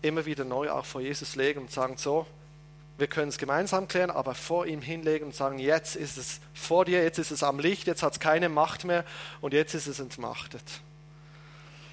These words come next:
Ich fasse es nochmal kurz zusammen. Fünf Punkte. Es ist wichtig oder es wäre natürlich ideal,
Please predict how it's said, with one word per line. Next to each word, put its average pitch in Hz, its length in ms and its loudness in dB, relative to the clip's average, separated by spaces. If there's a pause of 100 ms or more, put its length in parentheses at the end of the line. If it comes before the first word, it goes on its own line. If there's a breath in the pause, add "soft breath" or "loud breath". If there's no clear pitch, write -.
(800 loud breath)
Ich 147 100 -6
fasse 170 300 6
es 165 60 0
nochmal 160 320 4
kurz 151 320 0
zusammen. 131 500 -2 (800)
Fünf 156 300 0
Punkte. 151 500 0 (1300 loud breath)
Es 151 140 0
ist 147 180 -2
wichtig 202 340 2
oder 170 100 6
es 156 120 2
wäre 165 120 6
natürlich 165 400 0
ideal, 156 480 4